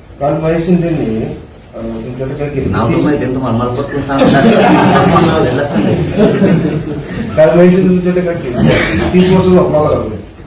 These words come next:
Speaker 1: बारामतीकरांचं सरकार होतं त्यावेळेस तीस वर्ष तुम्ही झोपला होता का?
Speaker 2: दोन ते टीव्ही जळलेली असेल त्या टायमाला, त्यांना माहित नसतं. साठ पिंपळगाव आंदोलन सुरू होतं तेव्हा कुणाची सत्ता होती? उद्धव ठाकरे साहेब ज्यावेळेस मुख्यमंत्री होते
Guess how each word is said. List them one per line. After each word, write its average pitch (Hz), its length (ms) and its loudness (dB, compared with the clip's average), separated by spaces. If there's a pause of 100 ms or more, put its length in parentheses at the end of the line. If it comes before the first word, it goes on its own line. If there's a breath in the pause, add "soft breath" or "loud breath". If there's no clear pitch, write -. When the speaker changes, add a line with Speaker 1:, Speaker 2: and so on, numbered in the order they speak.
(420)
Speaker 1:
बारामतीकरांचं 143 1080 -2
सरकार 139 280 -2
होतं 117 480 -2
त्यावेळेस 135 300 -2
तीस 151 200 -4
वर्ष 147 120 -2
तुम्ही 170 240 -4
झोपला 165 240 2
होता 117 180 0
का? 92 160 -2 (320)
Speaker 2:
दोन 127 200 -4
ते 147 140 -2
टीव्ही 131 280 -2
जळलेली 127 260 0
असेल 101 200 -4
त्या 87 80 -4
टायमाला, - 920 -12
त्यांना 117 200 -4
माहित 123 260 -2
नसतं. 110 200 -6
साठ 139 280 -6
पिंपळगाव 147 420 -2
आंदोलन 143 400 -2
सुरू 147 180 -4
होतं 127 240 -2
तेव्हा 143 220 2
कुणाची 160 440 -4
सत्ता 156 240 -6
होती? 101 220 -4 (1080)
उद्धव 139 260 0
ठाकरे 147 260 -4
साहेब 147 220 -4
ज्यावेळेस 143 320 2
मुख्यमंत्री 151 480 -2
होते 104 340 -4